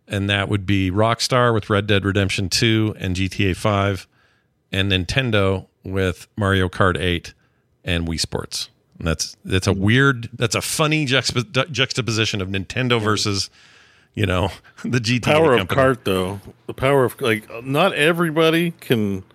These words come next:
Speaker 2: jump on platforms, even if it's the friendliest Mario game, but everyone <laughs> can drive a cart.
Speaker 1: Yeah.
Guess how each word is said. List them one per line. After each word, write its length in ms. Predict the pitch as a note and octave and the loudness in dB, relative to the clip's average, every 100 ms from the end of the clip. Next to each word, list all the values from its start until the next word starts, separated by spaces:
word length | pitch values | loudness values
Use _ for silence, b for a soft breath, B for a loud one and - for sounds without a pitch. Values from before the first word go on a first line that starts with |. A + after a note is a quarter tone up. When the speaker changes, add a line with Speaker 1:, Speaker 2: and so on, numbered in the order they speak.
| b b b G2+ | b b b -8
Speaker 2:
jump 320 | G2 C3 B2+ | 0 0 2
on 160 | B2+ A2 | 0 0
platforms, 800 | A#2 A#2 G#2+ G2+ F2 E2+ - - | 0 0 0 -4 -4 -4 -10 -6
even 240 | B2 B2 | 0 2
if 160 | C3 - | 2 2
it's 140 | A2+ - | -2 -4
the 80 | |
friendliest 540 | G#2 - A#2+ A#2 A2 - | -4 2 2 4 2 2
Mario 320 | G#2 G#2+ G2 | 2 4 2
game, 200 | F2+ F2+ | 0 -4
but 120 | F2+ - | -4 -2
everyone 460 | A2 B2 A2 D#3+ | 0 0 0 0
<laughs> 100 | E3 | -2
can 240 | D3 C3 A2+ | -2 -4 -4
drive 400 | G#2+ A#2+ A#2 A2+ | -4 -2 -2 -2
a 40 | A2+ | -4
cart. 480 | - - - - A2 | -8 -10 -10 -10 -4
Speaker 1:
Yeah. 400 | C3+ F#3 C#3 | 0 0 0